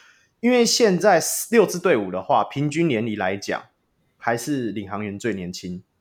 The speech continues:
就是领航员的平均年龄好像才二十六、二十七岁左右。那其实大概，其实 Plus League 的联盟，大家都一直觉得说我们有一些很老的老将，那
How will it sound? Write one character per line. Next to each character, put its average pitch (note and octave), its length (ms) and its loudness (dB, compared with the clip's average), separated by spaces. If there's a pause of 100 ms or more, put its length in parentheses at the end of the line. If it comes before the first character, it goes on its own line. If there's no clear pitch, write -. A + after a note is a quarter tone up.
(720)
就 A2+ 140 -4
是 G#2+ 320 -4 (200)
领 C3+ 140 -2
航 D3 160 2
员 C#3+ 160 2
的 A#2 200 2
平 A#2+ 240 -6
均 D3 120 0
年 A#2 140 0
龄 A2 100 -4
好 F2 160 -10
像 A2 80 -6
才 F2+ 320 -6 (140)
二 C#3 80 -2
十 - 140 -8
六、 A2+ 160 -2
二 A2 80 -4
十 - 100 -14
七 - 220 -10
岁 F2 200 -6
左 - 220 -16
右。 - 240 -10 (440)
那 C#3+ 440 0
其 G#3 140 -2
实 B3+ 100 -2
大 A#3 180 4
概， G3+ 220 4
其 G#3 160 -4
实 B3 160 -4
Plus G#3 460 2
League G3 180 -2
的 B2 400 4
联 C3 160 0
盟， C#3+ 180 -2
大 D3+ 160 2
家 C#3+ 120 4
都 C#3 180 -2
一 D3 60 -4
直 A#2+ 100 -12
觉 G2+ 160 -6
得 G#2+ 100 -2
说 A2 220 -2
我 G#2 140 -2
们 G2+ 260 -8 (380)
有 A2 180 -2
一 C3 40 0
些 B2+ 200 0
很 A2 180 -6
老 G#2+ 160 2
的 F#2 100 -8
老 F2 220 -6
将， F#2+ 340 -6
那 C3 140 -2